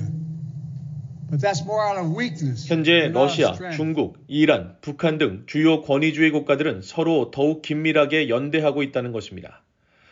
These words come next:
Speaker 2: 그러나 이들이 서로 협력하는 것은 힘보다는 약점에서 비롯된 것이라고 평가했습니다.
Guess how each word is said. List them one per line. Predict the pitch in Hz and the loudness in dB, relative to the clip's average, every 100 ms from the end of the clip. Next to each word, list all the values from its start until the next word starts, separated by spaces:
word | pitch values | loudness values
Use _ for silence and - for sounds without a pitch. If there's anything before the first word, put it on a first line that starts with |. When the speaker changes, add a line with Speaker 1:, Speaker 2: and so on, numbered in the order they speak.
| _ - | _ 0
Speaker 2:
그러나 | 160 156 165 135 | 4 6 6 6
이들이 | 147 160 117 90 | 2 2 0 -2
서로 | - 170 175 | -4 0 0
협력하는 | 175 170 165 156 147 | 0 -2 -2 -2 -4
것은 | 135 175 180 - _ | -4 -6 -8 -16 _
힘보다는 | - 180 170 165 156 175 107 | -4 -2 2 4 4 2 0
약점에서 | 113 - 170 151 143 180 | -2 0 -2 0 0 -2
비롯된 | 180 160 156 156 | 0 -2 -2 -2
것이라고 | 135 123 123 104 127 | -2 -4 -4 -4 -4
평가했습니다. | 143 120 104 92 92 90 - | -6 -6 -6 -6 -14 -18 -20